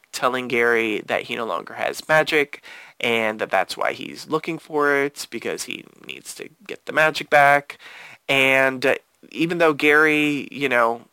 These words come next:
uh, he ends up sort of giving little bits of information. Like, initially he's like, "It's a myth," but then he's like, "Okay, it is real, and, uh,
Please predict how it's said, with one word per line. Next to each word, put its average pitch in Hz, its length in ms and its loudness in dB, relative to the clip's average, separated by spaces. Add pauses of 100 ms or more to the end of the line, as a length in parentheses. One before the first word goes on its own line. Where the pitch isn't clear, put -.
(140)
uh, 101 140 0 (140)
he 139 300 -6
ends 175 160 -2
up - 180 -10 (380)
sort - 240 -4
of 143 140 -6
giving 156 420 -2
little 170 220 -2
bits 180 200 -6
of 175 80 -16
information. 175 680 -4
Like, 123 220 0
initially 135 400 -4
he's 131 120 -10
like, 110 140 -4
"It's - 180 -12
a - 40 -12
myth," 143 360 0 (440)
but 123 160 -4
then 120 160 0
he's 120 240 -4
like, 110 220 0
"Okay, 120 340 2
it 117 100 2
is 139 240 2
real, 131 640 4 (400)
and, 113 640 0
uh, 107 480 4